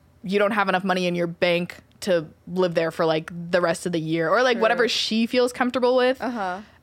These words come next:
Speaker 1: Um, so I think a lot of adulting, there comes a point in your adult life, and I think maybe an example with parents is a good example.
Speaker 2: Uh-huh.
Speaker 1: I think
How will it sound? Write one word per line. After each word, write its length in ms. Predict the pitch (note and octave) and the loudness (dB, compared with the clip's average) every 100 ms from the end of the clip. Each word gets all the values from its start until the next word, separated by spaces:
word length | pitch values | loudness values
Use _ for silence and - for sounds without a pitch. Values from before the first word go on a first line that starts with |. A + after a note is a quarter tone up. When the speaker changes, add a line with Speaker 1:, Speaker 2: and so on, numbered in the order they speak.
| - | 0
Speaker 1:
Um, 520 | F#3+ F#3+ F#3 F3+ D3+ - _ _ _ _ - | 2 4 2 0 -4 -10 _ _ _ _ -8
so 220 | - G#3 | 0 2
I 120 | G#3+ | 2
think 260 | G#3 B3 D#4 | 2 0 2
a 60 | |
lot 260 | F4 F#3+ F#3 | 2 2 2
of 80 | F#3+ | 2
adulting, 800 | F3+ F3+ D#3 E3+ A#3+ B3 C4 C#4 | 0 0 -2 0 0 0 -2 -4
there 160 | G3+ A3 | -2 0
comes 260 | - D4 | 0 0
a 40 | D4 | -2
point 360 | - A#3 A3 | -2 -2 -2
in 100 | F#3 | -2
your 140 | F#3 F3+ | -2 -2
adult 320 | F3 F3+ D#3 | 0 0 0
life, 540 | D#3+ D#3 D3+ E3 - - | -2 -2 -2 -6 -12 -8
and 100 | F3 | -2
I 60 | G3+ | 0
think 220 | G#3+ G#3+ | 0 -2
maybe 400 | G3+ F3+ E3+ E3 | -2 -2 0 -2
an 80 | E3+ | -2
example 320 | E3 F3 E3+ F3 | -6 -6 -2 -2
with 160 | E3 | -2
parents 380 | - F3 E3 E3 | -6 -6 -6 -8
is 100 | D#3+ | -6
a 60 | D#3 - - | -8 -8 -6
good 160 | E3+ D#3 | -4 -4
example. 600 | C3+ C#3 D3+ F#3+ G#3+ A3+ | -6 -8 -6 0 0 0
Speaker 2:
Uh-huh. 340 | G#3 A3 F3+ G3 - _ _ _ _ _ _ _ _ _ _ | -6 -10 -12 -14 -20 _ _ _ _ _ _ _ _ _ _
Speaker 1:
I 120 | G3 | 0
think 300 | G#3 A#3+ A#3+ | 0 0 -2